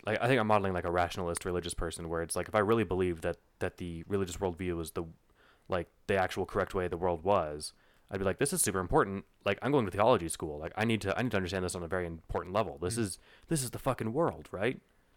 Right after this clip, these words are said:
Speaker 1: Um,
Speaker 2: I guess not everyone can go to theology school. And so the people who do go to theology tell people, like, "Yes, this is the most important thing in the world, and the really important part of it is that you should have kids and, you know, tithe to God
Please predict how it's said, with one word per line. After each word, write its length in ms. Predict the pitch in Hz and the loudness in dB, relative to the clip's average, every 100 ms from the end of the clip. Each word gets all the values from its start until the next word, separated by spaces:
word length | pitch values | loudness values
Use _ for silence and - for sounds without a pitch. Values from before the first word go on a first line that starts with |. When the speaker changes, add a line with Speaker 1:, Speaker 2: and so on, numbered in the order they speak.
| _ _ _ | _ _ _
Speaker 1:
Um, 480 | 101 98 85 80 76 - - _ _ _ _ _ _ _ _ _ _ _ | -4 -2 -2 -6 -12 -16 -20 _ _ _ _ _ _ _ _ _ _ _
Speaker 2:
I 40 | 160 | -2
guess 360 | 185 214 - - _ - | 0 -2 -4 -14 _ -4
not 200 | 151 - | -2 0
everyone 340 | 123 151 120 113 | 0 0 0 -2
can 140 | 110 | -2
go 120 | 107 113 | 0 0
to 40 | |
theology 400 | 117 104 123 107 | 2 2 2 -2
school. 460 | - - 95 98 117 _ | -6 -6 -6 -8 -12 _
And 140 | 104 104 | -8 -4
so 400 | - 101 98 104 _ - | 0 2 2 -2 _ -14
the 80 | |
people 300 | - 147 - | -6 -4 -2
who 60 | 107 | -2
do 180 | 104 139 | -2 0
go 100 | 127 | 0
to 80 | 101 | 2
theology 460 | 104 98 98 98 - | 2 2 0 -6 -6
tell 160 | - 120 | -4 -2
people, 240 | 113 104 | -2 0
like, 240 | 101 95 - - _ _ _ | 0 0 -4 -20 _ _ _
"Yes, 200 | 120 139 | 0 0
this 160 | 123 113 | 0 2
is 140 | 143 | 2
the 80 | 127 | 2
most 200 | 117 - | 0 0
important 300 | 113 123 117 | 0 0 2
thing 120 | 123 | 0
in 80 | 110 | 0
the 60 | 107 | 2
world, 440 | 127 135 104 101 - | 6 6 6 2 -4
and 100 | 107 | -2
the 100 | 110 | 2
really 180 | 131 123 | 2 2
important 340 | - 151 131 | 2 0 4
part 160 | 117 107 | 4 4
of 160 | 101 | 2
it 140 | 107 - | 0 0
is 160 | 104 | 2
that 160 | 113 110 | 2 2
you 80 | 110 | 0
should 160 | 120 | -2
have 240 | 131 120 - | 0 -2 0
kids 280 | 131 113 | 0 0
and, 280 | 107 104 101 - | 0 -4 -8 -10
you 100 | 127 | -6
know, 200 | 104 98 - - | -2 -4 -4 -2
tithe 260 | 117 110 | 2 0
to 120 | - | 0
God 360 | 113 123 104 | 2 4 2